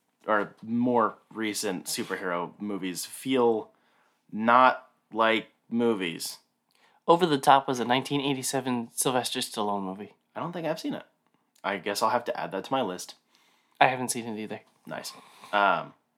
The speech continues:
Speaker 1: I don't know. I like the vibe. I, it, the, the leather is a, is a little silly. Uh,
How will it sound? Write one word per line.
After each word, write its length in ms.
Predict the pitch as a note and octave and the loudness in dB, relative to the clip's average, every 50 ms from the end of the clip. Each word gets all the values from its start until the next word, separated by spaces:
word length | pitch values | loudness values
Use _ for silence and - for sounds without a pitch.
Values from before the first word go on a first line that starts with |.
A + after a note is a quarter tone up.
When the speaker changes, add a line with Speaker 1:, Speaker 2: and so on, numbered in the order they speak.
| _ _ _ _ _ _ _ _ | _ _ _ _ _ _ _ _
Speaker 1:
I 60 | - | 4
don't 80 | D3+ D#3+ | 6 6
know. 180 | F3 D3+ G2+ - | 6 4 4 4
I 120 | - A2+ B2+ | 2 4 6
like 220 | C#3+ D#3 D#3 D#3 | 6 6 4 2
the 80 | - D3 | -4 -6
vibe. 340 | C3+ D3+ D3 C#3+ B2+ G#2+ - | 0 6 6 8 8 6 4
I, 220 | - - G#2 G2+ G2+ - | 2 0 0 0 -2 -2
it, 220 | - B2+ A2 G#2+ G#2+ | -2 -4 -4 -2 -4
the, 80 | B2+ | -4
the 220 | A#2 G#2 G2 B2+ A#2+ | -4 0 0 2 2
leather 480 | A#2+ A#2+ C3 C#3+ - D#3+ D#3+ D#3+ D#3+ | 6 8 6 8 8 4 2 2 0
is 300 | - - A2+ A2 G#2 F#2+ - | -2 -2 -2 -4 -2 -2 -2
a, 220 | - F2 F2+ F2 E2+ - _ | -2 -2 -2 -2 -10 -10 _
is 160 | G#2+ F#2 - | -8 -8 -6
a 40 | F2+ | -6
little 300 | F2+ G#2+ C3 C#3 C#3+ B2+ | -4 0 0 0 0 0
silly. 580 | - - - D3+ C#3 C3+ C3+ C#3 C3+ C3 C3 - - _ _ _ _ _ _ _ _ _ - | -2 0 2 4 4 4 4 4 2 0 -2 -6 -14 _ _ _ _ _ _ _ _ _ 2
Uh, 500 | G2 G2 G2 F#2+ F#2 F#2 F#2 G#2+ G#2+ | 4 6 6 6 6 6 6 4 4